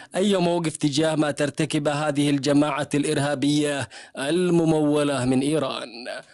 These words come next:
وعدم تنفيذ أي بند من بنود الاتفاق حتى البند الإنساني، وفتح الممرات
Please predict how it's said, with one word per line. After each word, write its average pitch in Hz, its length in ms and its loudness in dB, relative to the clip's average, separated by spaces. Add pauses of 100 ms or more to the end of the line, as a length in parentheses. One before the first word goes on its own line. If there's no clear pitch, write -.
(160)
وعدم 127 520 -2
تنفيذ 131 760 -2 (280)
أي 190 280 2
بند 156 360 0
من 120 240 -8
بنود 139 360 0
الاتفاق 143 920 -2 (200)
حتى - 380 -4
البند 165 420 0
الإنساني، 156 720 0
وفتح 117 500 -8
الممرات 143 880 -2